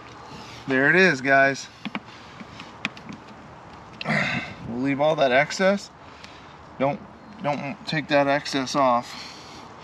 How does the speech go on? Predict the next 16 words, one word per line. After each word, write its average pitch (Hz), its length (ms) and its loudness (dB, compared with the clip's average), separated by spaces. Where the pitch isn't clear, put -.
Leave 131 180 0
it 123 100 -4
just 135 220 -4
like 131 280 -2
that. - 300 -4
And 143 140 6
that's 226 240 6
all 196 180 4
there 202 220 8
is 185 200 6
to, 165 340 6
to 147 140 -2
replacing 151 560 2
this 139 200 0
Volterra 139 720 4
piece 143 420 8